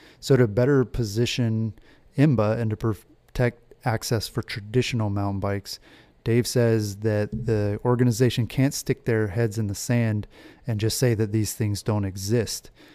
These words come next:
Um, and this is not just imba national. This is, you know, imba local organizations, basically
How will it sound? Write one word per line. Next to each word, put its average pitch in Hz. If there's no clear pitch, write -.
Um, 104
and 113
this 135
is 120
not 135
just 131
imba 120
national. 104
This 104
is, 101
you 113
know, 104
imba 110
local 131
organizations, 120
basically 120